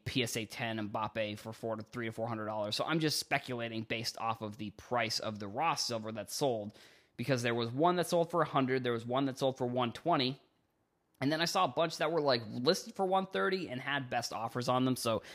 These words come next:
they unfortunately did not, um, I didn't see their final prices. Um, so that ki-, that's been surprising to me. So I've thought about selling one of the Mbappes, 'cause if I could sell one of the P S A ten base for two hundred or one fifty,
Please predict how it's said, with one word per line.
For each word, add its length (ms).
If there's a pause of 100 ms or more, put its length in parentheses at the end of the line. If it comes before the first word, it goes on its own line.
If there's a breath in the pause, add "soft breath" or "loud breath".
(160 loud breath)
they 180
unfortunately 600
did 300
not, 480 (420 soft breath)
um, 460 (200)
I 60
didn't 320 (180)
see 500
their 280 (200)
final 280
prices. 560 (360 soft breath)
Um, 480 (360 soft breath)
so 180
that 280
ki-, 100 (100)
that's 200 (360)
been 180
surprising 460
to 60
me. 120
So 140
I've 100
thought 260
about 320
selling 540
one 140
of 80
the 120
Mbappes, 500
'cause 120
if 80
I 100
could 160
sell 320
one 220
of 140
the 140
P 340
S 120
A 100
ten 460
base 380 (260 soft breath)
for 160 (200)
two 160
hundred 420
or 180
one 220
fifty, 480